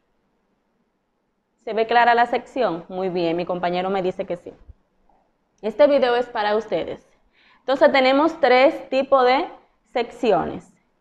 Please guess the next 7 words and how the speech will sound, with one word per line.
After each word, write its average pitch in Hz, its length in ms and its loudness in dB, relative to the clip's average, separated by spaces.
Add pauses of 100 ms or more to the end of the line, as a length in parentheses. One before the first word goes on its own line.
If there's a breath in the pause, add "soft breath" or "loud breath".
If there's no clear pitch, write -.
(520)
Secciones 233 720 2
verticales, 320 920 6 (2750)
secciones 247 840 4
horizontales 320 1040 6 (2000)
y 294 120 -2
secciones 285 880 2 (680)
diagonales. 247 1400 6